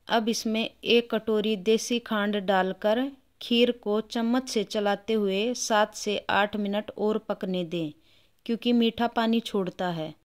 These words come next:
खांड की जगह आप चीनी भी ले सकते हैं और ध्यान रखें मीठा हमें चावल के अच्छे से पक जाने के बाद ही डालना है। अगर मीठा आप पहले डाल देंगे तो हमारे चावल देर से पकेंगे।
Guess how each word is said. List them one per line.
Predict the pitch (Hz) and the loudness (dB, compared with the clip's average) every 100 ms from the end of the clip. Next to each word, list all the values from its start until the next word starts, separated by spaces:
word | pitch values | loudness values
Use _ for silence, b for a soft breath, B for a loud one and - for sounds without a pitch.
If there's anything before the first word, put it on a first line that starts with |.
| - - | -20 -14
खांड | 240 226 247 240 | -6 -2 -2 -4
की | 226 208 | -6 -4
जगह | 240 233 208 226 262 - | -4 0 0 0 -4 -8
आप | - 214 - - | -4 -4 -4 -4
चीनी | 247 233 247 | 0 2 2
भी | 208 | 0
ले | 202 220 | -2 -2
सकते | 214 202 - 196 | -2 -8 -10 -8
हैं | 180 175 156 - _ - | -6 -6 -8 -14 _ -6
और | 226 233 | -4 -2
ध्यान | 202 202 233 | 0 2 2
रखें | 233 214 - 214 220 | 2 -2 -2 -4 -2
मीठा | 233 226 240 240 | -2 0 0 2
हमें | 247 226 208 220 | 2 2 0 -4
चावल | - 220 233 240 | 0 2 2 0
के | 220 202 | -4 -6
अच्छे | - - - | -6 -8 -6
से | 233 214 | -4 -6
पक | - - | -8 -10
जाने | 208 220 214 214 | -2 0 0 -2
के | 208 | -6
बाद | 190 208 214 208 | -2 2 2 2
ही | 202 | -2
डालना | 196 190 185 180 180 | 2 2 2 -2 -4
है। | 165 160 - _ _ _ - | -6 -10 -14 _ _ _ -2
अगर | 208 240 | 0 4
मीठा | 247 233 233 226 | 2 2 2 0
आप | - 208 214 | 4 2 0
पहले | 240 226 202 202 | -4 -2 0 0
डाल | 208 208 208 | 2 2 2
देंगे | 196 196 190 208 226 | -2 -4 -4 -4 -6
तो | - 240 | -6 -4
हमारे | 202 190 180 196 | -2 -2 -2 -4
चावल | - 190 185 214 | -2 -2 0 -4
देर | 202 214 214 | -2 0 0
से | 208 185 | -4 -8
पकेंगे। | - 175 170 165 151 | -10 -8 -6 -6 -8